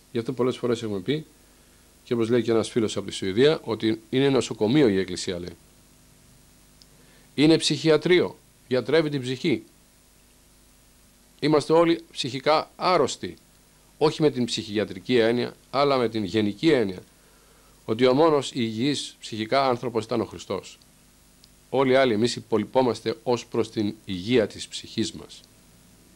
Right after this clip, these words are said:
Να αυτό, ας βάλουμε το Θεό πιο κοντά μας.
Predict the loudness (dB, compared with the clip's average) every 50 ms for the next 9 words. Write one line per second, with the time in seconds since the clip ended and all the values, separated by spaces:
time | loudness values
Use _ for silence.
0 | _ _ -20 -20 -20 -20 -20 -20 -20 -20 _ -20 -20 -20 -20 -20 -20 -20 -20 -20
1 | -20 _ -20 -20 _ _ _ -20 -20 -20 _ _ _ _ _ -20 _ _ _ 2
2 | 4 4 4 4 4 4 4 4 4 -2 -8 _ _ _ _ _ _ _ _ _
3 | _ _ _ _ _ _ _ _ _ _ _ _ -2 -2 -2 -2 0 2 4 4
4 | 6 4 2 2 0 -2 -4 0 -2 -2 -2 -2 -4 -4 -2 0 -2 -4 0 2
5 | 2 2 2 -2 -4 -10 -16 -20